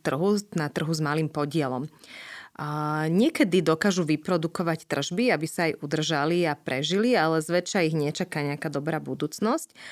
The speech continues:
A vo väčšine sú to produkty, ktoré sú na konci životného cyklu a v podstate firmy ani do nich neinvestujú, len ich tak nechávajú dožiť alebo ich jednoducho delistujú. A takým príkladom je plazma T V od Philipsu alebo od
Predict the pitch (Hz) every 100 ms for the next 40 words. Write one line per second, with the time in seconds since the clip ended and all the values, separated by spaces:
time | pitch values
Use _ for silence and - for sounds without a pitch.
0 | - - - - 156 196 254 - 208 196
1 | 196 196 165 156 185 - - - 160 165
2 | 180 160 143 - 170 175 180 160 147 160
3 | 165 160 165 - 151 - 208 311 - -
4 | - - - - 147 - 180 185 170 -
5 | 175 175 170 165 165 165 165 151 160 175
6 | 160 160 180 165 156 151 156 - 156 147
7 | 143 175 156 151 147 143 135 175 214 202
8 | 156 147 147 147 147 147 147 147 147 135
9 | 131 147 - - - - _ - - -
10 | - - - 156 202 226 214 196 - 202
11 | 180 180 175 180 175 170 156 156 156 -
12 | 175 160 180 185 160 180 156 147 139 -
13 | 190 202 208 - 262 269 - 160 156 151
14 | 156